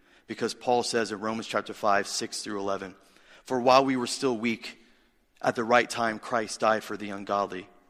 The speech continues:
For one will scarcely die for a righteous person, though perhaps for a good person one would dare even to die. But God shows his love for us,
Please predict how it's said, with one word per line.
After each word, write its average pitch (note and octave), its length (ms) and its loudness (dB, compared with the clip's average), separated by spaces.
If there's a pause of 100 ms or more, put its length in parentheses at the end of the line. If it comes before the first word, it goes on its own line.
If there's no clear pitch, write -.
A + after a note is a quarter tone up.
(420)
For C#3 140 0
one C#3+ 260 6
will C3 100 0
scarcely C3 500 0
die A2 360 4
for A2 300 -4
a G#2+ 40 -2
righteous G#2+ 380 0
person, G2 460 -8 (460)
though C#3+ 280 4
perhaps B2 440 4
for A#2+ 160 -2
a A2 60 -2
good B2+ 260 -2
person A2+ 400 -6
one A#2 180 -4
would G#2+ 140 -8
dare A2 220 -2
even G#2 300 -8
to G2 80 -12
die. F#2+ 340 -2 (480)
But - 160 -4
God C3 220 10
shows C3+ 320 0
his A2+ 220 -6
love A#2+ 240 0
for - 220 -8
us, - 420 -4